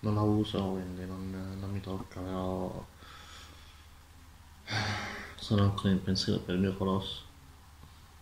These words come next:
Diagramma draconico uno. Ok, finalmente un hit giusto.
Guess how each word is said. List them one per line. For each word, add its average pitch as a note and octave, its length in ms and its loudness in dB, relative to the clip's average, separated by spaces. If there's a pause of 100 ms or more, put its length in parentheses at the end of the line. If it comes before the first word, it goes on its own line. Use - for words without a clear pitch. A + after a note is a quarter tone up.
(100)
Diagramma A#2 400 8
draconico A#2 580 8
uno. G#2 480 6 (1040)
Ok, G#2+ 540 6 (380)
finalmente G#2+ 580 10
un G#2+ 120 4
hit G#2+ 520 2 (100)
giusto. G#2+ 680 2